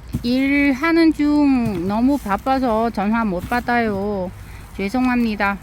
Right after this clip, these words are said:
문자 주시면은 정말 감사합니다.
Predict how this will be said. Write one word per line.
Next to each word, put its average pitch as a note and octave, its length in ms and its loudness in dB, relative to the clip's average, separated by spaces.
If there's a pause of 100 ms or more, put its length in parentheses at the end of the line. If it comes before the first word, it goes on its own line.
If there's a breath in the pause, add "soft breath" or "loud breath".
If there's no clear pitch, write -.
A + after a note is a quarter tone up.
(560 loud breath)
문자 B3+ 640 2 (100)
주시면은 B3 800 0
정말 B3 560 0
감사합니다. G3 880 -2